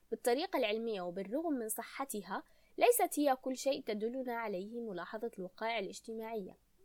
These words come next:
فعلى الرغم من كون الإنسان كائن اجتماعي إلا أنه يحتفظ بشيء من الكيان الذاتي والشخصية المستقلة، وعلى الرغم من قوة عامل التضامن الاجتماعي فهو ليس الوحيد بالنسبة لهم،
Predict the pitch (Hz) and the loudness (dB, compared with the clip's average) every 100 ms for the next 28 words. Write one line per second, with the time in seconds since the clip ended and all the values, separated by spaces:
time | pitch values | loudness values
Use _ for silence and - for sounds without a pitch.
0 | - - - 285 277 285 311 453 415 247 | -20 -20 0 6 8 8 6 6 6 4
1 | - 302 311 202 190 202 262 277 254 269 | 2 0 2 0 -4 -2 -2 -2 2 2
2 | 247 190 - 226 226 196 160 240 - _ | 2 -2 -6 -6 -4 -4 -4 -8 -10 _
3 | _ - 294 311 453 440 254 254 370 370 | _ 0 2 4 6 4 4 0 2 2
4 | 392 403 359 349 208 - 294 247 226 202 | 2 0 0 -2 0 2 2 2 -2 -2
5 | - 214 240 247 196 202 208 - 254 - | -2 -2 -2 -2 -2 0 -2 -2 -8 -8
6 | - - 320 - 359 - 440 466 330 277 | -14 -4 -2 0 2 4 10 10 8 2
7 | - 277 403 220 139 - - _ _ - | -2 4 4 4 0 -18 -20 _ _ -14
8 | - 370 427 453 523 539 311 226 - 339 | 2 6 8 8 8 8 4 2 0 2
9 | 311 277 247 302 285 226 - 190 226 302 | 2 4 4 4 2 0 -4 -4 -2 -2
10 | 240 185 190 - 202 175 165 262 - 269 | -2 -6 -10 -10 -8 -8 -8 -12 -8 -4
11 | 277 254 214 294 247 208 - 247 175 185 | 4 6 6 2 -2 -2 -4 -6 -6 -6
12 | 214 226 240 190 175 | -4 2 2 0 -8